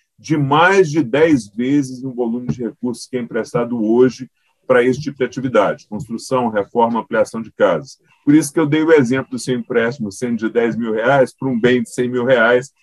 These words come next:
para a gente ver o que é que pode ser injetado de recursos aí nesse tipo de empréstimo, caso o projeto seja aprovado.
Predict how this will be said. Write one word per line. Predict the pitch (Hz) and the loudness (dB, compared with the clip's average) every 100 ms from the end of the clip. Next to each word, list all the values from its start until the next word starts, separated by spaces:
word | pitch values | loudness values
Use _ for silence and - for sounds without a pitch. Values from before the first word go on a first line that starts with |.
| _ | _
para | - 123 | -2 0
a | |
gente | 113 123 - | 0 -6 -6
ver | 104 120 | -2 0
o | 127 | 0
que | - 135 | -2 0
é | 139 | 0
que | 151 | -2
pode | 147 135 135 123 131 - - - | -2 4 4 4 -6 -14 -16 -10
ser | - 139 | -4 -2
injetado | 139 135 135 - 117 117 117 | 0 2 2 2 -2 0 -2
de | 104 120 | -6 -6
recursos | 110 - 110 113 - 107 | -6 -6 -6 -6 -8 -2
aí | 107 101 117 | 2 2 0
nesse | 117 127 131 110 | 0 2 0 -4
tipo | - 117 - | -12 -10 -8
de | |
empréstimo, | 104 104 107 113 - 113 _ _ _ | -8 -2 -2 -2 -4 -12 _ _ _
caso | - 117 113 110 | 0 2 2 -2
o | |
projeto | 117 110 98 107 - | -4 -2 0 -2 -2
seja | 110 110 | -4 -4
aprovado. | - 123 98 90 78 | 0 0 2 0 -2